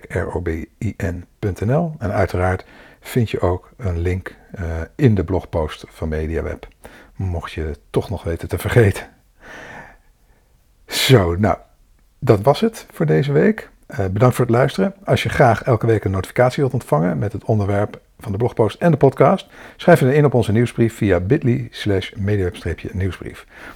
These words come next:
Als je met plezier hebt geluisterd en je bent nog niet geabonneerd op deze podcast, abonneer je dan via Apple Podcast of Soundcloud. En als je vindt dat andere online marketeers en entrepreneurs naar deze podcast zouden moeten luisteren, laat dan een review achter bij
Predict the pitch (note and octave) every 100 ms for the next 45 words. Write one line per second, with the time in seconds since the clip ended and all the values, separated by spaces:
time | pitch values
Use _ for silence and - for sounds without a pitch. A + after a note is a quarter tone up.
0 | - - G2 F2 F2+ C3+ C3 - C3 D3+
1 | G#3 G#3 - F2+ F#2+ F#2 G#2 - A2 G2
2 | C#3 A2 G#2 F#2+ F#2+ D#3 D3 G#2 A2+ -
3 | A#2+ C#3 C3 A#2+ A#2 F#2 - A#2+ A#2 -
4 | D#3+ B2 A#2+ - - - E2 D#2 D2+ D2+
5 | - - - - - A2+ - - F#2 F2
6 | G2 D#3 D#3 C3 - C3+ A#2 G#2+ G2+ -
7 | D3 E3+ - A2+ B2 - G#2+ A2+ G2+ G#2
8 | G2+ - A2+ - F#2+ G2+ F2 F2 F2+ A2+
9 | G#2 - G#2 - - - - D#3+ D#3 D#3+
10 | B2 A2+ F3 A2 F2+ - F#2+